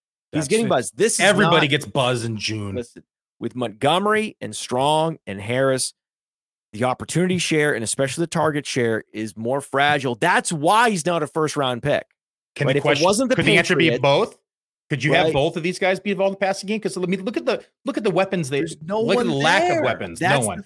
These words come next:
Speaker 1: the thing. He's gonna
Speaker 2: Devontae
Speaker 1: catch
Speaker 2: Parker,
Speaker 1: passes.
Speaker 2: Kendrick
Speaker 1: You know
Speaker 2: Bourne.
Speaker 1: Stevenson's gonna catch passes, but he was never known as a, as a, you know, difference-making running back out of the backfield his entire career in college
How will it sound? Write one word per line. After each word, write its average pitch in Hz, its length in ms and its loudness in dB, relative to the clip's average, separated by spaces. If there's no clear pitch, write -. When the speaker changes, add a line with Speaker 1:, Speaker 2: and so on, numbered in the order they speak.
Speaker 1:
the 262 60 0
thing. 339 180 0
He's 175 180 -4
gonna 254 200 0
Speaker 2:
Devontae - 220 2
Speaker 1:
catch 135 160 0
Speaker 2:
Parker, 127 380 0
Speaker 1:
passes. - 300 -6
Speaker 2:
Kendrick 160 340 0
Speaker 1:
You 180 60 2
know 254 140 2
Speaker 2:
Bourne. 262 100 2
Speaker 1:
Stevenson's 175 400 -2
gonna 143 160 -2
catch 135 240 -4
passes, 160 440 0
but 139 200 0
he 170 120 -2
was 170 200 -2
never 190 340 2
known 160 420 0
as 135 180 -2
a, 123 220 -2
as 117 200 -4
a, 110 280 -4
you 117 140 -12
know, 82 60 -18
difference-making 127 1040 -2
running 113 280 -2
back 104 280 -2
out 98 80 -6
of 87 60 -16
the 92 60 -12
backfield 127 580 -4
his 135 120 -6
entire 110 380 -4
career 110 560 -4
in 104 180 -12
college 117 640 -4